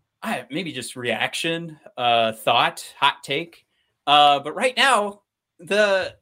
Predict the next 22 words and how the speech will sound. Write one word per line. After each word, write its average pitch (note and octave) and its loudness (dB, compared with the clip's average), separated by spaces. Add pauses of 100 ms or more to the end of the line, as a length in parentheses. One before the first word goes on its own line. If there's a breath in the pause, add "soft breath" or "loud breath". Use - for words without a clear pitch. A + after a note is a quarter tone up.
I G#3 -12
don't A3 -8
know A3 -4
why, A3 0
but, F#3+ -10
uh, F#3 0
a E3 -6
popular G#3 -2
hot G3 -4
take A3 -4
is F#3+ -8
that F3 -2
Ned's F3+ -2
playing G3+ -6
like D3+ -6
shit, A#3+ -2 (600)
and F3+ 4
I A3+ 4
just A3+ -8
don't A#3 2
see G3+ -2
it. - -4